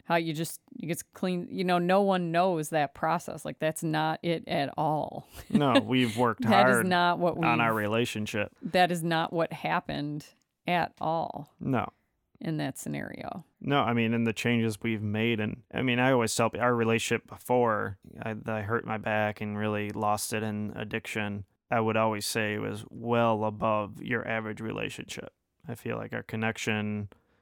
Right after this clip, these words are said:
Speaker 2: was, has always been, is and always has been insane. We've never really argued about much.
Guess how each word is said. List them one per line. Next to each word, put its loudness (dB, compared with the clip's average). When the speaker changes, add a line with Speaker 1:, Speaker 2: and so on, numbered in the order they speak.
Speaker 2:
was, -6
has -8
always -2
been, -4
is -2
and -2
always 0
has 0
been -6
insane. -6
We've -10
never -2
really 2
argued -2
about -2
much. -6